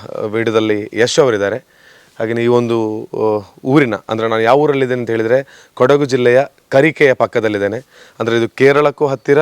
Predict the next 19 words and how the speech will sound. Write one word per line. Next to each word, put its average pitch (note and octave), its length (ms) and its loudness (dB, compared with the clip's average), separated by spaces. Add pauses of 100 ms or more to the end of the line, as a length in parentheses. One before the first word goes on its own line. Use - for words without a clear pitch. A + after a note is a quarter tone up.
(360)
ಈ B2 80 0
ಕಡೆ A#2+ 200 0
ಕೊಡಗಿಗೂ C3 380 0
ಕೂಡ A#2 140 -2
ಹತ್ತಿರ, A2+ 300 -2
ಅಂದ್ರೆ B2 320 2 (340)
ಕರ್ನಾಟಕ C3 680 0 (180)
ಕೇರಳ A#2+ 240 4
ಬಾರ್ಡರ್‌ನಲ್ಲಿ A2 580 0
ಕರಿಕೆಯಲ್ಲಿರುವಂಥದ್ದು. G#2 920 -2 (500)
ಯಾಕೆಂತ D3 260 0
ಹೇಳಿದ್ರೆ C#3 220 0
ಒಂದು B2+ 100 -2
ಸಹಾಯವನ್ನ B2+ 600 2 (420)
ನಿರೀಕ್ಷೆಯನ್ನ C#3 540 0
ಮಾಡಿ A#2 200 -2
ನಿಮ್ಮ A2 180 -4
ಮುಂದೆ G#2+ 160 -2
ಬಂದಿರುವಂಥದ್ದು. G2 640 -6